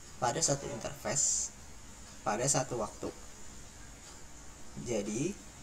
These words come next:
pada ram satu port ini, dia ada write enable, ada write data, read data,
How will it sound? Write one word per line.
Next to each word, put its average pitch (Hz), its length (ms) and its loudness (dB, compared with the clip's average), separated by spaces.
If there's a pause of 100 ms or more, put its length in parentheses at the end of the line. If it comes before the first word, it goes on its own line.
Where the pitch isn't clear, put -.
(640)
pada 123 320 4
ram 127 160 2
satu 131 240 -4
port - 240 2
ini, - 320 -2 (1500)
dia 156 240 4
ada 143 240 8
write 127 240 4 (400)
enable, 117 560 2 (960)
ada 220 240 0
write 214 240 2
data, - 240 -2 (240)
read 123 160 0
data, 131 340 2